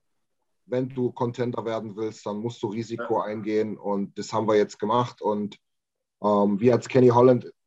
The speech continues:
Speaker 1: ganz, ganz schön gesagt, sinngemäß übersetzt, ich glaub, das Fett weggekriegt hat da, äh,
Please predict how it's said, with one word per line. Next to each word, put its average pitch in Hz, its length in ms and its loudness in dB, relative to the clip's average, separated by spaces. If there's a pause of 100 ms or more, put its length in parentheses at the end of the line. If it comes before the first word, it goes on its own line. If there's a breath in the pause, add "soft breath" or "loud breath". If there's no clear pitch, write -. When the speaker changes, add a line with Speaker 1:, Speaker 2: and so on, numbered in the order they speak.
Speaker 1:
ganz, 123 240 0
ganz 127 240 0
schön 135 220 4
gesagt, 123 420 0 (460)
sinngemäß 139 600 4
übersetzt, 131 580 -4 (640)
ich - 160 -20
glaub, 127 300 0
das 120 120 -10
Fett 135 220 -4
weggekriegt 127 480 -4
hat 120 180 -4
da, 110 440 0
äh, 101 40 -6